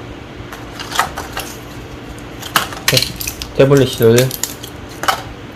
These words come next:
한 알 먹이시면 됩니다. 그냥 이게 오백 밀리 한 알 먹이셔도 되고요. 반 쪼개서, 반 쪼개면 이백오십 밀리가 되겠죠. 그 이백오십 밀리를 삼 일 연속 먹여도 되고 고용량으로 먹을 때는, 한 번에 먹을 때는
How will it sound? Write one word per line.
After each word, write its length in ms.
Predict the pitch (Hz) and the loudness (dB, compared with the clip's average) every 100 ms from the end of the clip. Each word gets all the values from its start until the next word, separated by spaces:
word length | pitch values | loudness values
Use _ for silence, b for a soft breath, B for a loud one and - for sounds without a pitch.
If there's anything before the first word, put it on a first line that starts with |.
| - - | -4 2
한 160 | 139 | 8
알 140 | 139 135 | 10 10
먹이시면 440 | 107 110 117 113 | 8 6 4 4
됩니다. 340 | 95 92 87 90 | 2 2 0 0
그냥 220 | 92 87 - 110 | 0 0 -2 0
이게 100 | 104 | 4
오백 280 | 98 110 | 8 8
밀리 120 | 107 117 | 8 6
한 100 | 123 | 6
알 100 | 107 | 6
먹이셔도 320 | 95 101 101 | 4 2 2
되고요. 480 | 95 90 90 104 107 - - - - - - | 2 4 6 4 2 -6 -12 -10 -12 -12 -6
반 280 | - 101 104 | 2 4 4
쪼개서, 580 | 127 120 117 101 101 113 - - - | 2 6 6 8 8 6 0 -10 0
반 180 | 101 104 | 2 4
쪼개면 260 | 120 113 98 | 4 4 8
이백오십 420 | 113 101 101 123 | 8 8 6 4
밀리가 240 | 113 110 | 6 8
되겠죠. 520 | 98 92 - 92 107 127 - - - | 6 2 2 2 4 0 -8 -14 -4
그 60 | 95 | -2
이백오십 540 | 101 117 98 98 110 | 4 6 6 4 2
밀리를 460 | 101 95 101 113 120 B B - | 2 2 4 4 2 B B -6
삼 260 | - 143 | 4 6
일 100 | 139 | 8
연속 240 | 104 101 113 | 8 6 4
먹여도 360 | 98 95 98 | 4 2 0
되고 500 | 85 85 - 107 127 - - - - | 0 -2 0 2 0 -2 -12 -12 4
고용량으로 560 | 113 117 120 113 107 107 | 8 10 8 8 6 6
먹을 240 | 101 98 | 2 2
때는, 220 | 110 104 | 4 4
한 120 | 113 131 | 4 6
번에 200 | 131 117 | 8 6
먹을 200 | 95 87 | 6 6
때는 340 | 98 92 113 | 6 6 4